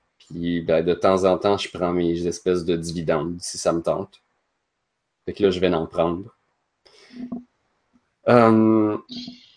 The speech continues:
mon investissement, il peut devenir, genre, plus performant si je,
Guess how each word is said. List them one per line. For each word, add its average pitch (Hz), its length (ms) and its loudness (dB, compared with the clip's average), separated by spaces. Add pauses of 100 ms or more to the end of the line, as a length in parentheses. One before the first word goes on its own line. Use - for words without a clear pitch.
(260)
mon 117 300 6
investissement, 120 640 2
il 156 80 -2
peut 143 120 0
devenir, 117 460 2
genre, 107 300 2
plus 123 200 -2
performant 117 600 2
si 120 640 0 (140)
je, 95 840 2